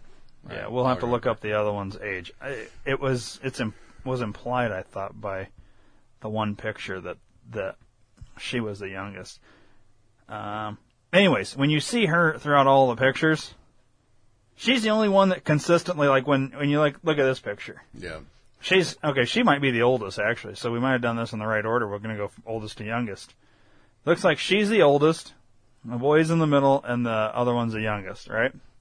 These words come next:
Speaker 2: Mm-hmm.
Speaker 1: Um, so she's the only one that looks like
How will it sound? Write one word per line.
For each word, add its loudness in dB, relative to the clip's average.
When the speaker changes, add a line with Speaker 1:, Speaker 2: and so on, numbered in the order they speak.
Speaker 2:
Mm-hmm. -14
Speaker 1:
Um, -6
so 2
she's 0
the 0
only 2
one 6
that 0
looks 0
like 4